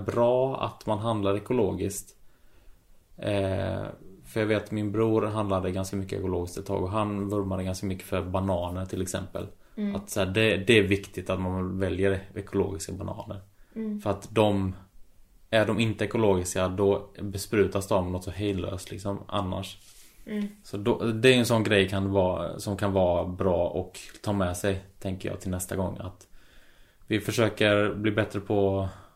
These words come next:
Speaker 1: att handla i säsong och vi kollar upp vilka varor som är viktigt att man handlar ekologiskt i.
Speaker 2: Men då kanske vi ska, eh, göra ett lite så här, till nästa gång, när det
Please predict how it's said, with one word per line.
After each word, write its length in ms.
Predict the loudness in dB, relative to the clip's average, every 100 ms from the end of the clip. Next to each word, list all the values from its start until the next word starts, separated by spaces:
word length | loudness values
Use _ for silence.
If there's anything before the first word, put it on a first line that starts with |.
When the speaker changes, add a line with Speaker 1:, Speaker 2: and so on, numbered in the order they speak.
| _
Speaker 1:
att 80 | -14
handla 440 | -6 -2 2 0 0 -6 -18 _
i 120 | -8
säsong 380 | -4 2 2 2
och 240 | -2 -4 -2
vi 320 | 2 2 0
kollar 280 | 0 4 4
upp 260 | 2 -2 -20 -20 _ _
vilka 200 | -2 0
varor 320 | 4 4 4
som 180 | 0 -4
är 40 | -6
viktigt 420 | -6 -10 -12 -12 -20
att 220 | -20 -12
man 160 | -10
handlar 280 | -8 -8 -10
ekologiskt 460 | -8 -6 -6 -10 -18
i. 60 | -20 _ -20 -4
Speaker 2:
Men 120 | 2
då 100 | 2
kanske 280 | 2 -2 0
vi 120 | 0
ska, 160 | 4 6 6 4 4 2
eh, 720 | 0 -6 -8 -8 -8 -10 -16 -20 _ _ _ -20 -20 _ _
göra 300 | 4 6 4
ett 160 | 0
lite 140 | -6 -4
så 80 | -2
här, 220 | -2 -4
till 180 | 0 2
nästa 380 | 2 2 2 4
gång, 440 | 4 2 2 2
när 140 | 2
det 100 | 2